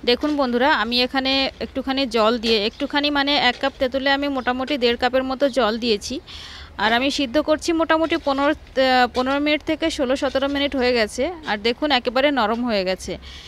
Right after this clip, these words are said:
এটা যদি আমরা এরকমই যদি হাত দিয়ে নিচড়ি, মানে, আহ, কি বলে, হাত দিয়ে চটকালেও এটা, আহ, পাল্প বেরিয়ে আসবে। তো আমরা এখন কি করব, হিট বন্ধ করে এটাকে আমরা ঠান্ডা হতে দেব।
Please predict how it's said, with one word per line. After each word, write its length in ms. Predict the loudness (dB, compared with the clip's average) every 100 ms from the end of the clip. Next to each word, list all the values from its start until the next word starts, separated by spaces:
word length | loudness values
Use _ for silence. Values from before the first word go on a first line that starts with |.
| -10 -2
এটা 180 | 0
যদি 220 | 0 0 0
আমরা 220 | 2 4
এরকমই 500 | 4 4 0 0 0
যদি 300 | 0 0 0
হাত 280 | 0 -2 -2
দিয়ে 260 | -2 0
নিচড়ি, 500 | 0 2 2 2 0 -6 -10
মানে, 460 | -6 -2 -2 -2 -4
আহ, 380 | -4 -4 -4 -6 -12 -20 -20 -14 -10
কি 80 |
বলে, 220 | -4 -4 -2
হাত 220 | 0 0
দিয়ে 380 | -2 2 4 2 -4 -20 -12 2
চটকালেও 680 | 2 2 0 2 6 6
এটা, 260 | 4 4 6 8 6
আহ, 300 | 2 -2 0
পাল্প 220 | 4 4 4
বেরিয়ে 380 | 2 2 2
আসবে। 400 | 0 -2 -6 -6 -8 -16 -20 -20 -20 -20 -10 -2
তো 180 | 2 2
আমরা 260 | 2 2
এখন 220 | 2 0
কি 140 | 0 0
করব, 240 | 2 2
হিট 280 | 0 0 -4 0
বন্ধ 240 | 0 2
করে 300 | 0 2 2
এটাকে 240 | 2 0 -2
আমরা 180 | -2 -2
ঠান্ডা 320 | -2 -2 0
হতে 220 | 0 -2 -6
দেব। 260 | -6 -6